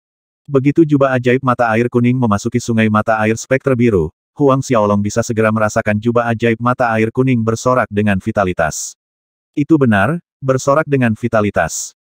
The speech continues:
Simbol sihir pada jubah sihir berkilauan dengan semangat, sedangkan diagram Arc Devil yang menggunakan kapak memancarkan cahaya merah iblis dengan aura brutal dan kejam. Huang Xiaolong merasa sangat ceria setelah memperoleh sungai Blue Spectre Spring.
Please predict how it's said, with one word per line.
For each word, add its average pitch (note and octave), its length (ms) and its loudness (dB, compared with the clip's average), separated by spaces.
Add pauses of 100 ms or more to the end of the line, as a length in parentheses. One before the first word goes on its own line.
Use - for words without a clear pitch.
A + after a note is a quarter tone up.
(120)
Simbol D3+ 480 2
sihir C#3 240 2
pada B2+ 240 0
jubah A#2 240 0
sihir C3 320 0
berkilauan A#2 480 2
dengan G#2 160 2
semangat, A#2 480 -2 (240)
sedangkan C3+ 400 0
diagram A#2 320 0
Arc G#2 160 -2
Devil B2 400 0
yang A#2+ 80 2
menggunakan G2+ 560 0
kapak A2+ 240 0
memancarkan A2+ 560 0
cahaya A2+ 400 0
merah A#2+ 240 0
iblis A2+ 400 -2
dengan B2 320 0
aura A2+ 240 2
brutal G2+ 400 -2
dan F#2 160 0
kejam. E2 480 -4 (640)
Huang D3+ 240 2
Xiaolong C3+ 480 2
merasa A#2 320 0
sangat A2+ 240 0
ceria A2+ 320 0
setelah A2 320 0
memperoleh A2+ 400 0
sungai A2 480 0
Blue B2 160 0
Spectre A#2+ 400 -4
Spring. D#2+ 480 -6